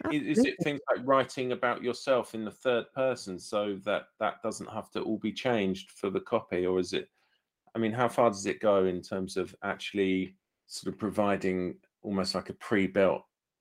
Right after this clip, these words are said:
Speaker 1: article?
Speaker 2: Well, it's, it, you can send a press release, can't you? You can draft a press release, and a press release is simply a, a statement of facts, you know. So you can, you can write your kind of latest, say, graphic design project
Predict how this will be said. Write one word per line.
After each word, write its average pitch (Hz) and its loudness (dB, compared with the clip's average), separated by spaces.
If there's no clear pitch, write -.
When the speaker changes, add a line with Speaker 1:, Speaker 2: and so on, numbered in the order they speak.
Speaker 1:
article? 90 -8
Speaker 2:
Well, 277 8
it's, 233 4
it, 233 0
you 240 8
can 233 8
send 202 8
a 185 2
press - 0
release, 170 -2
can't 170 2
you? 156 2
You 175 0
can 185 2
draft - 0
a 170 -2
press - -4
release, 170 -2
and 202 0
a 160 2
press - -2
release 165 0
is 185 -2
simply 160 0
a, 156 2
a 147 -12
statement 165 0
of - -8
facts, - -6
you 185 0
know. 180 0
So - 8
you 190 8
can, 185 2
you 190 8
can 185 6
write 185 4
your 175 6
kind 170 0
of 160 2
latest, 175 0
say, 160 2
graphic - 0
design 160 2
project - -4